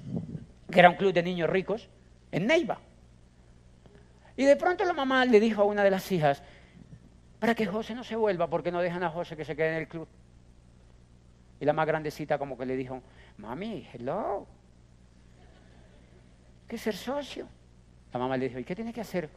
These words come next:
La señora tenía carácter. "¿Qué hay que hacer para que lo dejen allá?". "Hay que llenar los papeles y presentarlo". "Tráigamelos". Los llenó. Pa. Yo fui, dejé a las niñas y me quedé allá. Y entonces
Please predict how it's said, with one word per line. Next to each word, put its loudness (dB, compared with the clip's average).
La -14
señora -6
tenía -8
carácter. -4
"¿Qué -4
hay -2
que -6
hacer -2
para 0
que -6
lo -2
dejen -6
allá?". -4
"Hay -6
que 0
llenar -2
los -8
papeles 0
y -6
presentarlo". -6
"Tráigamelos". -2
Los -10
llenó. -4
Pa. -18
Yo -14
fui, -6
dejé -4
a -8
las -8
niñas -8
y -10
me -8
quedé -6
allá. -8
Y -6
entonces -10